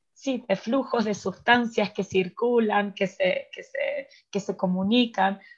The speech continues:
formando, este, una, una especie de hibridez o tejido, ¿no? Que hemos hablado.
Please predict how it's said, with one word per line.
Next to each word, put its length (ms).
formando, 800
este, 720
una, 480
una 120
especie 400
de 280
hibridez 760
o 80
tejido, 640
¿no? 220
Que 100
hemos 220
hablado. 340